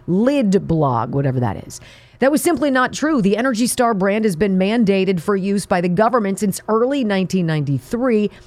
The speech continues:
and the program had connections to the U N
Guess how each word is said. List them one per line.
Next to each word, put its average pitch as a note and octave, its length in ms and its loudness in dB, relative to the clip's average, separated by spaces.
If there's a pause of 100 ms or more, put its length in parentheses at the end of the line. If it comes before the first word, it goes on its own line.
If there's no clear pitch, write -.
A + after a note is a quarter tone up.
(220)
and C4 120 6
the C#4+ 60 2
program C#4+ 480 2
had B3+ 180 0
connections C4 640 -2
to C#4 140 -4
the B3 140 -2
U C4 340 0 (120)
N A#3 520 0